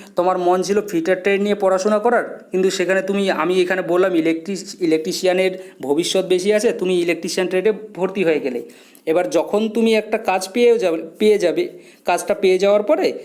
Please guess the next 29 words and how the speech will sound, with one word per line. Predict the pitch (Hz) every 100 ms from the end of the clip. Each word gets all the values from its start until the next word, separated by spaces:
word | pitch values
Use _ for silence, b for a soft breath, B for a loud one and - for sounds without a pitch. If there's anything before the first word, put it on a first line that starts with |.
| B B
সেখানে | - 180 202 202
এবার | 196 202
কাজ | 175 170
করতে | - 190 202
করতে | 190 190 202
বলছো, | 190 185 190 156 - - - -
"ধ্যাৎ, | 175 185 190
এই, | 151 185 185 -
এই | 180 180
যে | 185
আর | 185
কি | 185
কোর্সটা | 185 175 165 165
করলাম, | 175 165 156 165
এই | 160
যে | 160
ইলেকট্রিশিয়ান | 156 156 156 160 165 156
ট্রেড, | 156 147 143 - -
এটা, | 175 196
এটা | 185 175
করে | 185 185 185
আমার | 175 175
কিচ্ছু | 180 180 175 170
লাভ | 160 143
দিল | 143 135
না, | 131 123 B B B
এটা | 175 185 180 175
আমার | 170 165
কাজের | 170 165 175 175